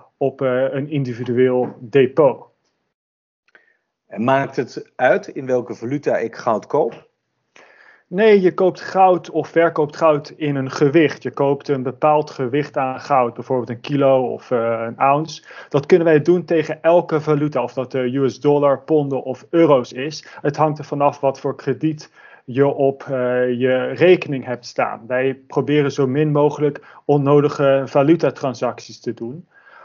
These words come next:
Speaker 1: Wat voor verwarring zorgt is wel dat de standaard goudprijs in troy, eh, in U S dollar per troy ounce noteert. Daarom zegt men vaak dat als de dollarprij-, de dollar naar beneden gaat, dan gaat de prijs van goud omhoog. Maar dat is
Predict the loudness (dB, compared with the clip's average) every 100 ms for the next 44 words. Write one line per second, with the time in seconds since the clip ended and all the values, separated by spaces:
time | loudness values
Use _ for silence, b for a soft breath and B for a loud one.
0 | b -2 2 2 -2 -20 -2 -2 0 0
1 | 4 2 0 0 0 0 -4 -2 0 0
2 | -4 -8 -14 -2 0 0 -6 -6 0 0
3 | 0 -6 -2 -2 -4 -14 b b b -2
4 | -2 -2 -8 -14 _ _ _ 0 4 4
5 | 2 0 0 -2 0 0 2 2 2 2
6 | 0 -2 0 -2 -2 0 -2 -4 -8 -4
7 | -4 2 2 2 -6 -20 b b b _
8 | 2 2 2 -2 -4 b b _ 0 0
9 | -2 -10 -2 -2 -2 -8 -12 -8 -6 -4
10 | -4 -6 -10 -6 -6 -6 -4 -2 0 -2
11 | -4 -4 -4 -2 -2 -4 -4 -4 -4 -2
12 | -2 -2 -4 -12 -2 -2 0 -6 -6 -4
13 | -4 -6 -8 -6 -8 -12